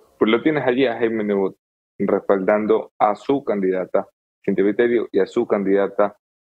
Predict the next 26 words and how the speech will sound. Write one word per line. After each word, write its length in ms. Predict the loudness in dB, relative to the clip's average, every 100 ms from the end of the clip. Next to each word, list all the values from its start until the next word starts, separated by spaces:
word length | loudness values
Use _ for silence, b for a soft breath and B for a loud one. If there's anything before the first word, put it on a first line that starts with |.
| _
Susana 360 | -6 -2 0
González. 560 | 0 -4 -6 -8 -8 -6
En 220 | -2 0 2
el, 400 | 0 0 -2 -2
en, 520 | -2 0 -2 -4 -6 -4
en 260 | -2 -4 -4
tema 320 | -2 -2 -2 -2
prefectura 600 | -2 -2 -6 -2 0 0
Guayas, 440 | 2 0 -2 -4 _ _ _ _ -6
mueve 300 | -2 0 -2
también 460 | -2 -2 -2 -4 -2
otra 360 | -2 0 -2
de 60 | -2
las 140 | -2
grandes 300 | -4 -4 -6
estrategias, 580 | -6 -4 -2 -2 -2 -6 _ _ _ _ _ _ _ _ _ -8
eh, 240 | -6 -6 -2
que 80 | -2
ha 40 |
sido 180 | 0 0
la 140 | 0
partición 680 | -2 -4 -6 -6 -2 -2 0
del 140 | -2
voto 260 | 0 -4 -4
social 320 | -4 -4 -4
cristiano. 500 | -4 -4 -4 -4 -8